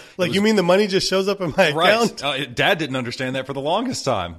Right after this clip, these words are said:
Speaker 2: He was like, "Well, am I getting paid or not?" I was like, "You're gonna have to check your bank account." I'm not sure. I think it's
Speaker 1: He's like,
Speaker 2: going
Speaker 1: "Do I have
Speaker 2: through."
Speaker 1: to go to the bank to check it? <laughs>
Speaker 2: Right.
Speaker 1: I do
Speaker 2: Yeah,
Speaker 1: not
Speaker 2: yes, you
Speaker 1: want
Speaker 2: do. You have to see, go see Carl at the bank. So, um, basically, the, the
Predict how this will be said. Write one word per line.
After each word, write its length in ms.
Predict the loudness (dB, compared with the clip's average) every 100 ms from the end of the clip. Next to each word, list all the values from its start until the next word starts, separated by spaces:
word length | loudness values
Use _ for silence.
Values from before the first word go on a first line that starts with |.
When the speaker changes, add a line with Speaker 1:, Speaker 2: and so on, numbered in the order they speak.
| _
Speaker 2:
He 60 | -10
was 100 | -6
like, 120 | -4 -6
"Well, 80 | -6
am 140 | -2
I 80 | -2
getting 200 | -2 -2
paid 220 | 0 0
or 80 | -2
not?" 220 | 0 0
I 20 |
was 140 | -2 -4
like, 80 | -4
"You're 60 |
gonna 60 | -4 -8
have 20 |
to 80 | -8
check 160 | -10
your 80 | -10
bank 160 | -16 -16
account." 320 | -14 -12 -12 -10
I'm 160 | -8
not 220 | -8 -6 -6
sure. 180 | -6 -10 -12 _ -16 -14 -14 -8 -2
I 100 | -2
think 180 | -2 -2
it's 80 |
Speaker 1:
He's 80 | 0
like, 160 | 2 4
Speaker 2:
going 20 |
Speaker 1:
"Do 80 | 6
I 60 |
have 80 | 4
Speaker 2:
through." 100 | 4
Speaker 1:
to 40 | 0
go 100 | 0
to 80 |
the 100 | 2
bank 300 | 4 4 2
to 80 | -2
check 300 | -2 0 0
it? 160 | 0 -2
<laughs> 60 | 2 4
Speaker 2:
Right. 200 | 4 2
Speaker 1:
I 60 |
do 160 | -2 -2
Speaker 2:
Yeah, 80 | 2
Speaker 1:
not 120 | 2
Speaker 2:
yes, 140 | 2 2
you 100 | 2
Speaker 1:
want 20 |
Speaker 2:
do. 340 | 4 4 2 -2 -4
You 80 | -4
have 80 | -4
to 60 |
see, 140 | -6 -10
go 140 | -8
see 180 | -6 -6
Carl 320 | -4 0 0 -2
at 80 |
the 60 | -4
bank. 400 | -4 -4 -6 -12 -20 -20 -18 -10 -10 -8
So, 500 | -6 -4 -4 -6 -8
um, 340 | -8 -8 -8 -14 -20 -8
basically, 580 | -6 -6 -6 -8 -8 -8
the, 200 | -6 -10
the 440 | -10 -10 -8 -10